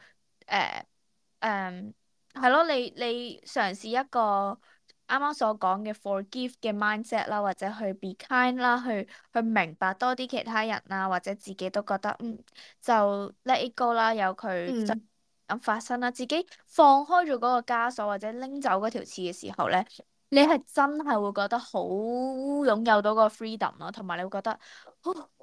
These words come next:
Speaker 1: relief 咯，即係鬆晒嘅感覺，而嗰樣最尾嗰樣輕鬆啊，或者嗰種減少咗一種壓力啊、負擔啊，上好似冇咗一種枷鎖嘅嗰樣感覺係你自己得返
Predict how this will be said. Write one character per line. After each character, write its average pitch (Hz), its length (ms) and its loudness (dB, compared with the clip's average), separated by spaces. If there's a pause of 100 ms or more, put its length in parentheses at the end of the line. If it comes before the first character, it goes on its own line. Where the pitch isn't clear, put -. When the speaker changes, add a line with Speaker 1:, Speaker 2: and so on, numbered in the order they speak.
(120)
Speaker 1:
relief 247 460 -4
咯， 240 200 6
即 269 80 -2
係 285 220 2
鬆 240 340 0
晒 202 220 2
嘅 180 120 -2
感 - 160 -8 (120)
覺， 196 80 2
而 - 100 2 (160)
嗰 226 160 8
樣 247 260 6
最 214 180 -4
尾 226 100 -6 (260)
嗰 202 140 0
樣 196 260 -6 (300)
輕 254 260 -6
鬆 226 260 0
啊， 196 120 2
或 185 160 0
者 214 100 -4
嗰 220 200 0
種 185 300 -6 (560)
減 202 300 2
少 277 80 -2
咗 226 260 2
一 233 60 2
種 226 220 -6
壓 214 160 2
力 156 80 -2
啊、 175 200 -4
負 196 220 -20 (100)
擔 208 300 -2
啊， 190 140 -2 (260)
上 196 260 -4
好 202 160 -4
似 - 220 -12 (720)
冇 220 240 4
咗 254 140 8
一 277 40 6
種 254 200 -4
枷 262 240 4
鎖 233 220 -6
嘅 214 100 -12
嗰 202 220 -6
樣 208 240 -6
感 170 120 -6 (100)
覺 196 100 -4
係 202 160 -10
你 185 140 -6
自 180 200 -12
己 165 140 -4
得 185 160 -6
返 175 360 -6